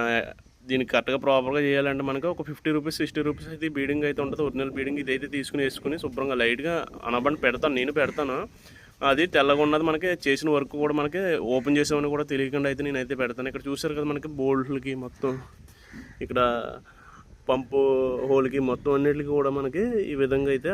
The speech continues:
ఆయిల్ అయితే అయిపోయింది, ఆ, అనబండి అయితే అయిపోయింది. ఇది ఏంటంటే, ఇది ఇంజిన్ వీడికి అయితే కరిగిపోయి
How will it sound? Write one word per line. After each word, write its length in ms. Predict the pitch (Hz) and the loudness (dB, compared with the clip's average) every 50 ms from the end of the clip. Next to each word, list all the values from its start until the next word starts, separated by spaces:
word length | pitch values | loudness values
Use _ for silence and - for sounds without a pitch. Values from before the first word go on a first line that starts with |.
| 185 147 | 0 2
ఆయిల్ 200 | 131 131 135 135 | 2 2 2 2
అయితే 140 | 131 131 135 127 | 2 2 2 0
అయిపోయింది, 340 | 123 120 127 127 123 - - 147 131 | 0 0 -2 -4 -4 -4 -4 -2 0
ఆ, 480 | 123 113 117 104 120 117 113 127 - - 135 | 0 0 0 0 -2 -2 -2 -2 0 2 2
అనబండి 320 | 139 143 143 151 147 143 139 | 2 4 4 4 6 6 4
అయితే 140 | 139 139 143 135 | 4 4 4 4
అయిపోయింది. 360 | 131 123 127 131 131 139 147 143 | 4 2 2 0 0 0 0 2
ఇది 60 | 143 143 | 4 4
ఏంటంటే, 400 | 151 160 165 160 156 147 156 170 214 254 302 277 180 | 4 4 4 2 2 2 2 0 0 0 -2 -4 -4
ఇది 120 | 151 147 143 143 | -4 -2 0 0
ఇంజిన్ 220 | 151 165 170 175 170 | 2 4 6 6 6
వీడికి 220 | 175 170 151 160 156 | 6 4 4 0 0
అయితే 120 | 160 185 170 165 | 0 0 2 2
కరిగిపోయి 520 | 139 143 143 151 147 147 143 139 147 185 | 2 2 2 0 -2 -2 -2 0 0 0